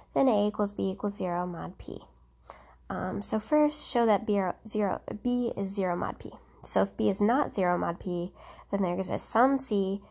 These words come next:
such that B C equals one mod P, and A C squared equals A squared C squared equals negative B squared C squared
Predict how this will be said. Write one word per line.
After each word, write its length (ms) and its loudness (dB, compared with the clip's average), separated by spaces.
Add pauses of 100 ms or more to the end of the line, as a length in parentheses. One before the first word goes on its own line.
(120)
such 260 -8
that 160 0
B 160 2
C 460 0
equals 340 -6
one 240 0
mod 220 0
P, 360 -6 (600)
and 280 -2
A 200 4
C 500 -2
squared 580 2
equals 320 -2
A 120 0
squared 340 -6
C 140 -4
squared 360 0 (300)
equals 340 -2
negative 600 2
B 160 -2
squared 480 -2
C 200 -6
squared 420 -6